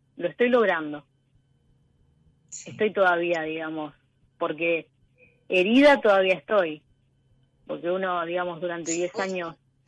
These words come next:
Speaker 1: ama, quiere, eh, ofrece, hay un montón de, de cosas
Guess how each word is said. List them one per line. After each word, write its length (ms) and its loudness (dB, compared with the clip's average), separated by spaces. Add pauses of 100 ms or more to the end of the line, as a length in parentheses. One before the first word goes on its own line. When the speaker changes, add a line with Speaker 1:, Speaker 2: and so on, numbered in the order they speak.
(340)
Speaker 1:
ama, 580 4
quiere, 1200 0
eh, 100 -10
ofrece, 1500 0 (760)
hay 140 2
un 60 0
montón 400 0
de, 340 0
de 200 -6
cosas 340 -2